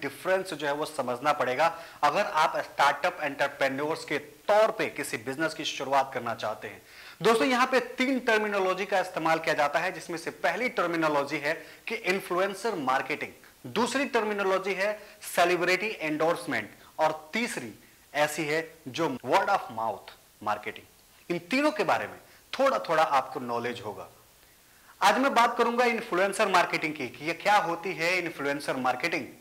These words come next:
और कहां पर बेहतर साबित होती है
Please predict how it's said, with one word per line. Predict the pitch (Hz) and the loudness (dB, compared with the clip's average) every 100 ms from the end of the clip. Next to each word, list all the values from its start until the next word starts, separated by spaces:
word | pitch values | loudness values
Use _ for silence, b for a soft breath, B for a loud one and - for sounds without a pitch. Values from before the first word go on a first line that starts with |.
| - - _ _ _ _ - | -20 -20 _ _ _ _ -4
और | 127 135 - | -2 -2 -2
कहां | 165 156 202 | 0 2 4
पर | 220 160 143 B B B B 113 104 | 4 2 0 B B B B -8 -2
बेहतर | 151 - - 254 | 0 0 4 4
साबित | - 175 160 156 | 4 4 4 0
होती | 131 123 135 | -4 -4 -6
है | 110 | -6